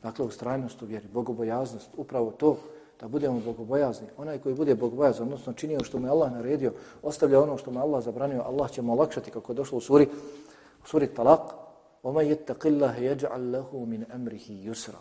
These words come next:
Onaj ko se bude bojao Allaha istinskom bogobojaznošću,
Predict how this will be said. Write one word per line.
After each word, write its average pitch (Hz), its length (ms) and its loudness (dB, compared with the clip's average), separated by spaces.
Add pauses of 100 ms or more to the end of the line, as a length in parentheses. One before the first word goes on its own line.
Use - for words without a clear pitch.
Onaj 139 220 -8
ko 120 120 -16
se 110 140 -12
bude 120 240 -2
bojao 120 320 6
Allaha 104 440 0
istinskom 147 580 2
bogobojaznošću, 151 800 2